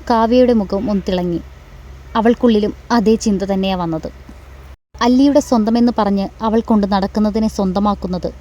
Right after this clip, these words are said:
അവൻ്റെ കൈപിടിച്ച് അധികാരത്തോടെ അവൾക്ക് മുന്നിൽ നിൽക്കുന്നത്, എല്ലാം ഓർക്കെ വല്ലാത്തൊരു ആനന്ദം അവളിലും നിറഞ്ഞു. അല്ലി റൂമിലേക്ക് കടന്നതേ ബെഡിലായി മുഖം വീർപ്പിച്ചിരിക്കുന്നുണ്ട് മാധവ്. "എന്താ? നീ എപ്പോ പോയി?"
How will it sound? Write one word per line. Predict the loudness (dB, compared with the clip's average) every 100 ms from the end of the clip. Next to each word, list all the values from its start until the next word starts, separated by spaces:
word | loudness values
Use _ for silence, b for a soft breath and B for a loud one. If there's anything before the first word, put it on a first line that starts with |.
| -18 -10
അവൻ്റെ | -2 0 0
കൈപിടിച്ച് | 2 0 0 -4 -4 -6
അധികാരത്തോടെ | -2 -2 0 -2 0 0 0
അവൾക്ക് | 0 -2 -2
മുന്നിൽ | -2 0 -2
നിൽക്കുന്നത്, | -4 -4 -4 -4 -6 -12 -18 -20 -20 -20 _
എല്ലാം | 0 2 4 4 4
ഓർക്കെ | 0 -4 -8 -8 -4
വല്ലാത്തൊരു | 2 4 2 2 0 0
ആനന്ദം | -2 -2 -6 -6
അവളിലും | -4 0 2 2 0
നിറഞ്ഞു. | -2 -4 -8 -10 -18 -20 -20 -20 -20 -20 -20 -20 -4
അല്ലി | 0 0 -2 -6 -2
റൂമിലേക്ക് | 2 4 4 4 2
കടന്നതേ | 0 0 0 -4 -6 -4
ബെഡിലായി | 0 2 2 0 0 0
മുഖം | 0 2 2
വീർപ്പിച്ചിരിക്കുന്നുണ്ട് | 2 -2 -4 -4 0 0 0 -2
മാധവ്. | -4 -4 -6 -8 -16 -20 -20 -20 -20 -18 -2
"എന്താ? | 4 4 6 2 -2 -12 -20 -20 -20 -20 -20 -20 -12 0
നീ | 4 4
എപ്പോ | 4 2
പോയി?" | 4 2